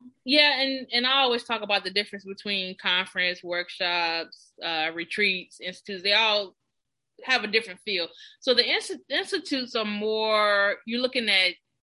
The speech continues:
probably two hundred or less people attending. So a hundred and fifty to two hundred attending. Conferences, uh, especially the national ones that we have,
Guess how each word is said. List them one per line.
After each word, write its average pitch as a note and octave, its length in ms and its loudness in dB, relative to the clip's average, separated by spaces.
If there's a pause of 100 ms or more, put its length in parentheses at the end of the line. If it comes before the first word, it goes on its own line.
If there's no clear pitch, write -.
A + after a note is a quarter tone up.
(120)
probably A3+ 380 2
two G#3+ 280 -8
hundred F#3 380 -2 (100)
or E3+ 80 -4
less E3 380 -2
people C3+ 240 -14
attending. B2 400 -18
So F#3 180 -8
a E3 80 -4
hundred F#3 280 -4
and F3 80 -8
fifty E3+ 320 -10
to D#3+ 80 -12
two F3+ 240 -14
hundred C3+ 400 -10
attending. A2 460 -16 (540)
Conferences, D#4 920 -2
uh, G#3+ 200 0
especially B3+ 420 -2
the G#3 160 0
national A3 680 -2
ones A3+ 240 -6
that A3+ 140 -6
we A#3 100 -8
have, A3+ 400 -2